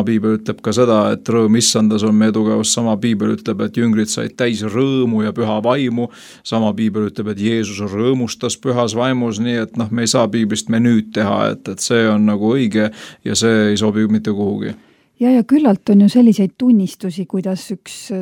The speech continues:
Speaker 2: selline väga tõsisena tuntud inimene korraga ühel sellisel äratuskoosolekul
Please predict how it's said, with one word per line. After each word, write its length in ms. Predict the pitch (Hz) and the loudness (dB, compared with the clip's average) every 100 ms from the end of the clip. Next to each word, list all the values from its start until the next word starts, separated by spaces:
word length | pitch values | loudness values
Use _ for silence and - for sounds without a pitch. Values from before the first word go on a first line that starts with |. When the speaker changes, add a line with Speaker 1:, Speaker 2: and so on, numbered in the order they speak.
| 185 | -6
Speaker 2:
selline 480 | 190 190 190 185 190 - _ _ _ _ _ - 233 | -2 0 0 0 -4 -8 _ _ _ _ _ -12 -6
väga 320 | 226 220 220 190 190 - _ _ - | -4 -2 -2 -2 -4 -6 _ _ -4
tõsisena 800 | 269 269 220 185 180 196 190 185 190 | -4 -2 -4 -4 -6 -4 -2 -2 0
tuntud 480 | 226 240 - 196 180 | 4 4 2 -10 -2
inimene 840 | 233 262 185 175 170 170 170 170 - | 4 4 4 -2 -4 -4 -4 -6 -4
korraga 520 | 214 233 214 170 185 196 | -2 0 0 0 0 2
ühel 200 | 208 185 | 2 0
sellisel 420 | 208 196 185 196 233 | 0 -2 -2 0 0
äratuskoosolekul 1200 | 233 - - - 233 208 190 180 170 - 180 | 0 -4 -10 0 0 2 0 -4 -4 -4 -4